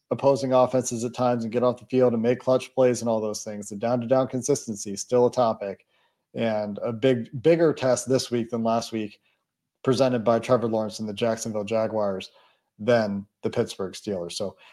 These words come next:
that is another topic we'll for sure circle back to in that game preview. Like James said, coming up Sunday, I will be back home, excited for that. No more moving around every couple of days. You, you've seen so many different backgrounds if you watch on YouTube. So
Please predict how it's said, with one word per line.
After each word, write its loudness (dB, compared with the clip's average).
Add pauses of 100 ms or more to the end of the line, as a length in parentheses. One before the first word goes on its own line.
(160)
that 6
is 0
another 4
topic 0
we'll 4
for -2
sure 0
circle -2
back 0
to -4 (380)
in 2
that 4
game 2
preview. 0
Like 4
James 0
said, 0
coming 2
up 2
Sunday, 0
I 6
will 2
be -6
back -2
home, 4
excited 0 (500)
for 0
that. 4
No 4
more 4
moving 4
around 0
every 2
couple 2
of 0
days. 0
You, -6
you've -8
seen -4
so 4
many 2
different 0
backgrounds 0
if -16
you -8
watch 0
on -2
YouTube. -4
So -8